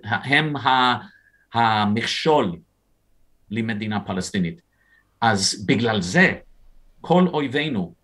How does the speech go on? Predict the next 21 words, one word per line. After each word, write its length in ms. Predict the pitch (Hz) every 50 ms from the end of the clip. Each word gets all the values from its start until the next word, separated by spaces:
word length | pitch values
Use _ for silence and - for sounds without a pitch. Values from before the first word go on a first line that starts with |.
| _ _ _
כשיש 500 | - 110 - - 107 113 139 139 - -
מתן 340 | 117 113 - - 135 131 127
ומתן 500 | 123 117 110 110 - 123 113 107 95 92
על 160 | 90 92 92
עתיד, 400 | - 98 101 - - 101 92 85 - - -
על 140 | 95 98 92
עתידם 540 | 92 - - 101 92 87 110 117 117 104 101
של 260 | 95 - 90 90 92
יהודה 320 | 92 92 90 92 85 117 107 98
ושומרון, 500 | 90 - 92 90 90 92 90 82 80 82
על 120 | 82 82
האזורים 480 | 87 87 90 90 95 90 104 113 107 95
האלה, 200 | 90 85 82 82 -
כשיש 460 | 92 - - 113 117 110 - - - - - - - - - - -
מה 120 | 101 101
שאני, 460 | - - 98 101 107 117 113 104 98 - - - _ - -
מה 60 | 101
שאני 480 | - - 98 107 110 104 104 101 95 92 90 - -
מכנה 640 | 95 95 95 - 95 101 101 98 98 95 95 90 87
מתן 380 | 90 90 87 - - 101 104
ומתן, 400 | 98 92 90 87 - - 90 85